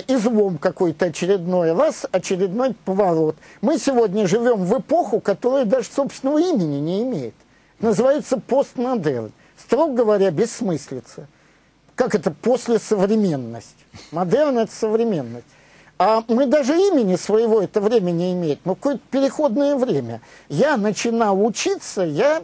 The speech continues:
писал в линейках в три строчки, и, э, я писал, э, перьевой ручкой, со вставочкой.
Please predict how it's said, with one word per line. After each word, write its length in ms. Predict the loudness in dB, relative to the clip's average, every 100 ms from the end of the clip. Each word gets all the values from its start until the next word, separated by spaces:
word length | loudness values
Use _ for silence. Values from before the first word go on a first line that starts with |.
| -2
писал 420 | -4 0 0 2
в 100 | 0
линейках 580 | 0 0 0 0 -2 -6
в 100 | -4
три 240 | -4 0 -2
строчки, 760 | -2 -2 0 -4 -6 -6 -8 -10 _ _ -20 _
и, 340 | -2 0 2 2
э, 420 | 2 4 4 2 0
я 260 | 0 0
писал, 720 | 0 -2 -2 0 2 2 2 0
э, 240 | 2 0 0
перьевой 460 | -2 0 2 2 2
ручкой, 580 | 0 -6 -10 -10 -12 -12 _ _ _ _ -4
со 180 | -2
вставочкой. 840 | -2 -2 0 2 0 -4 -8 -8